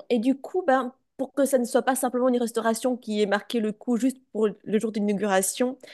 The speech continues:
une association s'est créée autour des instruments et s'est dit, « Il faudrait quand même, euh, un événement pour, euh, générer de la joie, de l'enthousiasme, inscrire, euh, ce patrimoine vivant au cœur de Namur,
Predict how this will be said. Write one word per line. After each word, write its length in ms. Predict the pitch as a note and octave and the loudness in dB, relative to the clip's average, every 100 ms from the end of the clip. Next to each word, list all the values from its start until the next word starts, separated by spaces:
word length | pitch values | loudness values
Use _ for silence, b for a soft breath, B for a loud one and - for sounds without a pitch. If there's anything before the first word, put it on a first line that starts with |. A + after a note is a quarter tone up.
| B B G#3 | B B 4
une 100 | G#3+ | 4
association 580 | G#3+ A3 A3 G#3 B3+ | 4 2 2 2 0
s'est 160 | A#3 G#3+ | 0 -4
créée 260 | - G#3 G#3 | -4 0 2
autour 360 | F#3+ - C4+ | 0 0 0
des 160 | A#3 A3+ | 2 0
instruments 600 | A#3 - A#3+ A#3 B3 B3+ B B - | -2 -2 0 0 0 -4 B B 0
et 300 | G3+ G3+ F#3+ | 4 4 4
s'est 140 | F3+ G3 | 2 0
dit, « 280 | G#3 A#3 - - | 0 -2 -6 -16
Il 60 | F#3+ | -6
faudrait 320 | F#3 F#3+ F3+ | -2 0 0
quand 120 | F3 | 2
même, 280 | F#3 G3 F3 | 2 0 -2
euh, 140 | E3 E3 B B B | -4 -6 B B B
un 240 | G#3 G#3 G#3 | 2 4 6
événement 680 | A3+ A3 A3 G#3 G#3 A3 - - | 6 6 4 2 -2 -4 -14 -8
pour, 200 | G3+ G3 | -2 2
euh, 180 | F#3 F3+ b b - | 2 0 b b -6
générer 440 | F#3 G3+ G#3 G#3+ | 0 2 4 4
de 100 | G#3 | 4
la 160 | F#3+ F3+ | 0 -2
joie, 340 | F3 G#3 A3+ A3+ | 0 4 6 6
de 80 | |
l'enthousiasme, 960 | G#3 F#3+ - G#3 G3+ A3 A#3 A#3+ A3 G3+ B B - | 6 2 0 0 4 6 6 6 2 0 B B 2
inscrire, 640 | A3 A3 - A#3+ B3+ A3 | 2 2 -2 2 4 6
euh, 140 | G3+ F#3+ | 6 4
ce 180 | - | 0
patrimoine 720 | G3+ G#3+ A#3 B3 A3 A3 A3 G#3+ | -2 -2 -2 0 2 2 2 0
vivant 500 | G#3 G#3 A3+ A#3 - - | 0 0 -2 -4 -8 -10
au 80 | G3 | -8
cœur 320 | - B3+ B3 | 4 4 6
de 100 | B3+ | 2
Namur, 480 | A#3+ A#3+ A#3+ C#4 | 2 0 2 0